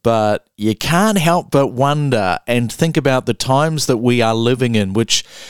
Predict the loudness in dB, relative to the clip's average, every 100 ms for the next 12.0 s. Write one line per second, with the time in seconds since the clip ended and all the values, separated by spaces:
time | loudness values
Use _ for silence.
0 | -20 -20 -4 -2 0 -2 -2 -2 0 0
1 | 0 0 0 -2 -4 -8 -16 -2 0 2
2 | 2 2 0 -2 0 2 2 0 0 -2
3 | -6 -10 -16 -14 -16 -10 -2 2 2 0
4 | -2 0 0 0 2 2 2 2 0 -4
5 | _ -4 0 2 2 0 0 2 2 2
6 | 0 0 0 0 0 -2 -2 0 2 2
7 | 2 2 2 2 -2 -4 -2 -2 0 -2
8 | 0 -2 -2 0 0 0 -2 -4 -4 -6
9 | -8 _ -6 -2 0 0 0 -6 -6 0
10 | 0 2 2 2 0 0 -2 -2 0 2
11 | 2 2 0 0 2 2 2 0 -2